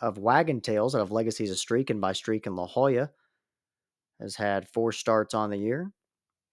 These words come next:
Ran fourth in the Oklahoma Derby trials, third in the Grade Three Mister Masterbug Stakes, fourth in the Heritage Place Derby trials, and then got his first win of the year in the Prairie Meadows Derby trials. That was, of course, last time out.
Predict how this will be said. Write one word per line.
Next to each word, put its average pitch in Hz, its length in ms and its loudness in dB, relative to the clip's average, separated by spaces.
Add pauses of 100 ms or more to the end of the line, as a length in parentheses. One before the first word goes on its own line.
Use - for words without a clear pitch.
(760)
Ran 110 300 -4
fourth 151 300 2
in 139 60 -2
the 131 60 2
Oklahoma 131 320 0
Derby 123 300 0
trials, 131 480 2
third 156 320 2
in 165 60 2
the 147 60 -2
Grade 131 280 2
Three 127 160 0
Mister 120 280 -4
Masterbug 107 680 -2
Stakes, 113 500 -4 (460)
fourth 180 280 2
in 135 60 -6
the 117 60 -2
Heritage 110 320 -2
Place 113 220 -2
Derby 95 280 -2
trials, 107 460 0
and 104 80 -6
then 104 240 -6
got 101 180 -2
his 101 100 -6
first - 320 -6
win 107 120 -4
of 104 60 -4
the 104 60 -4
year 107 180 -2
in 117 80 -4
the 107 40 -6
Prairie 113 280 -2
Meadows 127 340 -4
Derby 104 300 -4
trials. 139 520 -4 (1040)
That - 140 -20
was, - 100 -18
of 104 80 -12
course, 107 300 -10
last 104 320 -2
time 104 320 -8
out. 131 260 -4